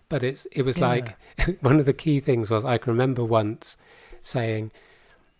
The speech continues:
Speaker 1: "The most, the most dangerous time isn't when I have loads of money in my pockets, it's when I have none."
Speaker 2: Yeah.
Speaker 1: And you go, "You got loads of money in your pocket, that's suspicious."
Speaker 2: Yeah.
Speaker 1: When I have no money in my pocket,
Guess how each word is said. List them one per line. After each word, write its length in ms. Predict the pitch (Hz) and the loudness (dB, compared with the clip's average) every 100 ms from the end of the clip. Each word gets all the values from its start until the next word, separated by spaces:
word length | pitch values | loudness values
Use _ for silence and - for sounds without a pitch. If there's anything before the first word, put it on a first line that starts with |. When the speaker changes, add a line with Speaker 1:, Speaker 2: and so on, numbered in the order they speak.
| _ _ _ - | _ _ _ -6
Speaker 1:
"The 80 | 113 | -2
most, 260 | 117 113 _ _ _ _ _ _ _ _ _ | 0 -2 _ _ _ _ _ _ _ _ _
the 60 | 147 | -2
most 260 | 131 135 - _ | 0 0 -2 _
dangerous 560 | 156 156 165 147 147 - | 2 4 4 2 -2 -4
time 540 | - 139 107 104 135 - _ _ _ _ _ _ _ | -6 -4 -4 -6 -8 -12 _ _ _ _ _ _ _
isn't 300 | - 127 135 | -4 0 -2
when 160 | 139 123 | -2 -4
I 80 | 120 | -4
have 200 | 113 113 | -4 -4
loads 320 | 113 110 - | -2 -2 -6
of 80 | - | -6
money 280 | 113 110 107 | -6 -4 -6
in 80 | 107 | -6
my 120 | 101 | -6
pockets, 680 | - 110 - 180 - - 208 | -6 -10 -10 -14 -14 -16 -16
it's 180 | - | -10
when 100 | 120 | -8
I 120 | 110 104 | -6 -6
have 180 | 107 | -6
none." 400 | 110 107 113 - 113 _ _ - | -4 -4 -6 -12 -20 _ _ -18
Speaker 2:
Yeah. 200 | 120 110 104 - | -16 -16 -18 -4
Speaker 1:
And 140 | 120 | -2
you 80 | 117 | -2
go, 340 | - 117 117 - - | 0 -2 -2 -6 -6
"You 120 | 120 | -4
got 100 | 127 | 0
loads 220 | 139 143 | 0 0
of 60 | 135 | -2
money 200 | 123 117 | 0 0
in 60 | |
your 80 | 113 | -2
pocket, 360 | - 123 147 - | -4 -6 -6 -8
that's 240 | 120 - | -10 -10
suspicious." 760 | - - 131 - 196 - - - _ _ _ _ _ | -16 -8 -8 -8 -12 -14 -16 -20 _ _ _ _ _
Speaker 2:
Yeah. 200 | 139 127 113 - | -12 -10 -12 -12
Speaker 1:
When 120 | - 120 | -4 -2
I 40 | |
have 120 | 123 | 0
no 320 | 107 113 131 123 | 0 2 2 2
money 220 | 113 101 | 0 -4
in 80 | 101 | -8
my 100 | 98 | -10
pocket, 480 | - 104 - 117 | -10 -12 -10 -14